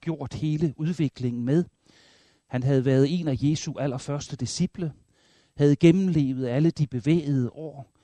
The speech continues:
med evangeliets udbredelse og kristendomsforfølgelse. Og nu sad han her i Efesus og var en gammel mand, den gode Johannes. Der hændte det en dag, at der kom nogle af de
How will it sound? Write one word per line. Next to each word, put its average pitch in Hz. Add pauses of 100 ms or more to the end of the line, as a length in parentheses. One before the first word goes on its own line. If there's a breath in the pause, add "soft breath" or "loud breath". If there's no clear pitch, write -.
(120)
med 135
evangeliets 135
udbredelse 143
og 123
kristendomsforfølgelse. 131 (880 soft breath)
Og 185
nu 220
sad 202
han 170
her 160 (100)
i 139
Efesus 165 (540 soft breath)
og 147
var 147
en 139 (120)
gammel 135
mand, 143 (580)
den 135
gode 113 (240)
Johannes. - (1120 soft breath)
Der 208
hændte 226
det 170
en 151
dag, 180
at 160
der 156
kom -
nogle 160
af 135
de 147